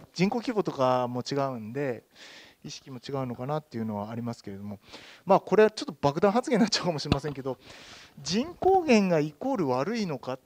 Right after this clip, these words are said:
ていうところも、まあ、正直あって、だって急に二十代や三十代の人が何万人も増えるなんてことってありえないわけですよね。少子化が実際起きてきて。で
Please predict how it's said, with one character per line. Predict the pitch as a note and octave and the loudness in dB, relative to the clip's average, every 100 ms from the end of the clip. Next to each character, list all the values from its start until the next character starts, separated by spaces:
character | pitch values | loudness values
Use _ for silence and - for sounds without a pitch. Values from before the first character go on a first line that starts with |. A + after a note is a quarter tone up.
| _ | _
て | - | -14
い | C3+ C#3 | -8 -8
う | C#3 | -8
と | D3 | -12
こ | - F3 | -8 -6
ろ | E3+ | -6
も、 | E3 G#3+ G3 D3+ | -4 -2 0 -2
ま | D#3 D3+ | 0 0
あ、 | B2+ | 0
正 | D#3 | -6
直 | D3 D#3 C#3 | -10 -6 -4
あ | C3 | -4
っ | |
て、 | - - A2 | -6 -8 -6
だ | G#2 | -2
っ | G#3+ | -4
て | - C#3 | -2 -6
急 | - G#3+ | -4 -6
に | A#3 A#3+ | -4 -2
二 | G#3 | -2
十 | G3 A#3 | -2 0
代 | A3 | 2
や | E3 | 2
三 | - D#3 | 0 -4
十 | D#3+ D#3 | -2 -2
代 | C#3 | -2
の | |
人 | B2 A2+ | -4 -4
が | A#2+ | -4
何 | A#2 C#3 E3+ | -2 -2 0
万 | E3+ | -2
人 | E3+ | -2
も | E3 | -6
増 | - | 0
え | E3 | 0
る | D3+ | 2
な | A2+ | -4
ん | |
て | A2+ | -4
こ | A2+ | -12
と | - | -12
っ | |
て | - F#2+ | -12 -6
あ | B2+ | -2
り | C#3 F3 | 0 2
え | F3+ | 4
な | F#3 | 2
い | D#3+ A#2+ | 2 0
わ | A2 | -2
け | F#2+ | -6
で | D#2+ | -14
す | E2+ | -16
よ | E2+ | -12
ね。 | A2 - - - - | -12 -14 -20 -20 -10
少 | - D#3 | -4 -2
子 | - | -2
化 | C#3+ | 0
が | B2+ | -2
実 | A#2+ - A#2+ | -2 -4 -2
際 | G#2 | -2
起 | - | -8
き | |
て | F2+ | -20
き | - | -20
て。 | |
で | E2 | -20